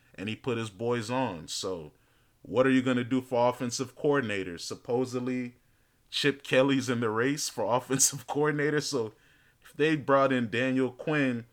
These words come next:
who's burnt, and then you hire another burnt brother in Chip Kelly, hey, we'll see. But to give Daniel Quinn his props, he, you know, supposedly talked to other people in football to try to figure out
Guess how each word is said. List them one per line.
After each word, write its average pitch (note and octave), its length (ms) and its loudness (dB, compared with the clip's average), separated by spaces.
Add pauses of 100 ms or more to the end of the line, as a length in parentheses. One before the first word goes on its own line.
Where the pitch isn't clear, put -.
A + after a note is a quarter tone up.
(160)
who's A2+ 280 -6
burnt, A#2 420 0
and G2+ 140 -6
then A#2+ 120 0
you G#2+ 120 -4
hire A#2+ 320 2
another A#2+ 380 0
burnt A2 400 -2
brother G#2+ 460 -2 (300)
in G2 140 -12
Chip - 340 -6
Kelly, C3 360 -2
hey, G#2 280 -2 (440)
we'll B2 200 -4
see. D#3 300 -2
But G#2+ 380 -4 (480)
to A#2+ 160 -6
give D#3 480 -6 (460)
Daniel C#3 400 2
Quinn D3+ 280 0
his C3 180 0
props, - 580 -2 (720)
he, B2 480 -2 (120)
you B2 140 -2
know, A#2+ 180 2
supposedly C3+ 800 0
talked C3 440 -4
to B2 100 -2
other B2 340 -2
people B2 500 -6
in A2+ 100 -6
football B2 520 -2
to G#2+ 220 -8
try A#2+ 320 -4
to A2+ 80 -4
figure B2 320 -4
out A#2 260 -4